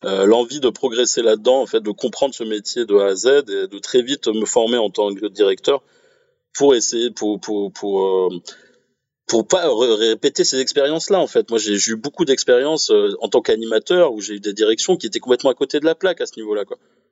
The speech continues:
Vraiment, qui sont, qui étaient dans le mal-être des enfants. C'est, c'est, c'était vraiment du mal-être pour moi. Euh, et je vou-, je voulais pas vivre ça. Donc, j'ai, j'ai vraiment tenu à passer mes, mes diplômes, euh, baf A B F D, mes brevets baf A B F D pour faire de la direction et du coup, pour <laughs> moi,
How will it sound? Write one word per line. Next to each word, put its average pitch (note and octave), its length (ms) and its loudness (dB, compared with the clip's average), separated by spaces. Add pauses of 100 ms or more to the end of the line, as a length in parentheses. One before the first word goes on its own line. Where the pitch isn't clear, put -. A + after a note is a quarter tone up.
(140)
Vraiment, C3 280 2
qui - 100 -10
sont, A2+ 80 -4
qui G#2+ 220 -4
étaient A2 160 -2
dans B2+ 120 4
le A#2+ 80 -2
mal-être C3+ 400 0
des B2+ 100 -4
enfants. D3 480 0
C'est, G2+ 180 -4
c'est, F#2+ 280 -2
c'était G2+ 420 -4
vraiment A#2+ 260 0
du C#3 80 -8
mal-être D#3 300 4
pour A2 120 -8
moi. G2 100 -8 (520)
Euh, G2 240 4 (260)
et G2+ 200 -2
je G#2 140 -2
vou-, A#2 180 2
je G#2 100 -2
voulais B2 240 2
pas F#3+ 140 2
vivre D3 300 -2
ça. C#3 240 0
Donc, G#2+ 240 -10
j'ai, G#2 260 -2
j'ai G#2 240 -2
vraiment D3+ 380 0
tenu C#3 260 -2
à C3 80 4
passer B2 380 0
mes, G#2+ 160 -2
mes G#2 160 -6
diplômes, G#2+ 400 0
euh, G2+ 160 2
baf G2 200 0
A G2+ 60 2
B G2+ 80 -2 (180)
F G2 40 -16
D, G#2+ 160 0
mes G#2 100 2
brevets G#2 340 2 (300)
baf - 180 2
A A2 60 2
B G#2 80 0 (180)
F G2+ 60 -16
D A2+ 260 0 (340)
pour F#3+ 160 -2
faire D#3 160 0
de C3+ 60 -4
la B2+ 80 0
direction B2 640 0
et G#2 180 -4
du G#2+ 140 -6
coup, C3 180 -6
pour G#2+ 200 0
<laughs> A2 160 -6
moi, E3 200 2